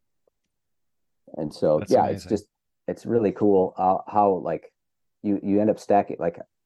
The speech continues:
Speaker 1: now I have built, I've taken some of my living capital, right, and, and t-, preserved it for future use. And I have all these ingredients. I call it the apothecary, you know, where I can go in there,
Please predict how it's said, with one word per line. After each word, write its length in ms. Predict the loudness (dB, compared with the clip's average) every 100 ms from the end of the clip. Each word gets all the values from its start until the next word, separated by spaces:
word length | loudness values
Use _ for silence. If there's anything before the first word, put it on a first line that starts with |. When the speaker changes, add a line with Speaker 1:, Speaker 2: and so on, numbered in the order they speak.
| _
Speaker 1:
now 180 | 0 2
I 80 | 2
have 360 | 2 2 2 2
built, 240 | 0 0 -8
I've 120 | -8
taken 340 | -2 -4 -2 -6
some 140 | -4
of 60 | -2
my 120 | 2
living 240 | 2 0
capital, 340 | -2 -4 -2 0
right, 260 | 0 0 -4 _ _ _ _
and, 240 | -6 -6 -6
and 220 | -6 -6 -8 _ _ _ _ _
t-, 120 | -20 _ _
preserved 480 | -4 4 4 4 0
it 180 | -6 -8 _ _
for 180 | -4 0
future 280 | -2 0 0
use. 320 | 2 0 -4
And 160 | -8 -2
I 140 | 0
have 160 | 0 2
all 140 | 2
these 160 | 0 -4
ingredients. 540 | 0 0 0 -6 -8
I 140 | -8
call 220 | -2 0 0
it 100 | 0
the 80 |
apothecary, 720 | -2 0 0 -2 -8 -6 -6 -6
you 80 |
know, 200 | -6 -6
where 140 | -4 -6
I 100 | -8
can 160 | -12 0
go 160 | 2
in 100 | 2
there, 320 | 2 2 0